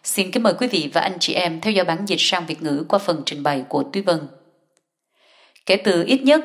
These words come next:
là tháng sáu năm hai ngàn hai mươi hai, lực lượng hàng không vũ trụ Nga gần như chắc chắn đã sử dụng S U năm mươi bảy Fallon để thực hiện các nhiệm vụ chống lại Ukraine. Fallon là máy bay chiến đấu siêu thanh thế hệ thứ năm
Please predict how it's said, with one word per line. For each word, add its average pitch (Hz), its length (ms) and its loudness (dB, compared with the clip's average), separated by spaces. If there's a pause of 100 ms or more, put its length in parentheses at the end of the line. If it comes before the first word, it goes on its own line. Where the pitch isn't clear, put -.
là 165 280 0
tháng 180 340 -6
sáu 202 460 2 (340)
năm 185 220 0
hai 180 140 -2
ngàn 156 260 -4
hai 175 160 -4
mươi 175 120 -8
hai, 175 260 0 (520)
lực 185 220 2
lượng 170 200 4
hàng 165 220 -4
không 196 300 0
vũ 160 280 -2
trụ 160 140 2
Nga 170 420 -2 (280)
gần 180 200 2
như 208 240 0
chắc 269 180 -2
chắn 233 340 -2
đã 190 100 2
sử - 140 0
dụng 170 300 -2 (160)
S - 160 -4
U 185 100 -2
năm 175 120 -4
mươi 175 80 0
bảy 160 220 0 (100)
Fallon 170 320 2 (500)
để 180 220 6
thực - 240 -4
hiện 151 260 0
các - 140 0
nhiệm 165 160 -2
vụ 143 280 2
chống 190 200 2
lại 165 220 2 (100)
Ukraine. 170 380 2 (760)
Fallon 226 460 4
là 190 100 2
máy 180 140 0
bay 202 240 2
chiến 226 160 -2
đấu 214 180 6
siêu 220 320 2
thanh 190 280 -2
thế 233 140 -2
hệ 170 160 2
thứ 226 180 -4
năm 208 200 2